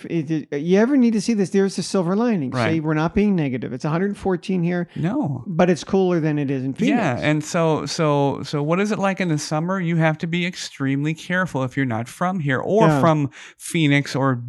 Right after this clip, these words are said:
Speaker 2: Death Valley, or if you're not from the surface of the sun. Because it is from, at, at one hundred, from ninety-nine to one hundred, you know, people, there's a difference.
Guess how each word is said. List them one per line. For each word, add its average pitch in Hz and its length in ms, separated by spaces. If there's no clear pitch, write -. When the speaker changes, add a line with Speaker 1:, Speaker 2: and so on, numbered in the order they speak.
Speaker 2:
Death 143 260
Valley, 127 380
or 123 400
if 120 140
you're 120 80
not 120 240
from 120 120
the 117 60
surface 113 420
of 110 120
the 110 80
sun. 92 300
Because 160 1040
it 151 200
is 143 720
from, 147 460
at, - 160
at 139 240
one 208 240
hundred, 143 640
from 143 160
ninety-nine 190 480
to 196 80
one 190 200
hundred, 113 460
you 139 140
know, 127 100
people, 165 480
there's 135 280
a 139 40
difference. - 540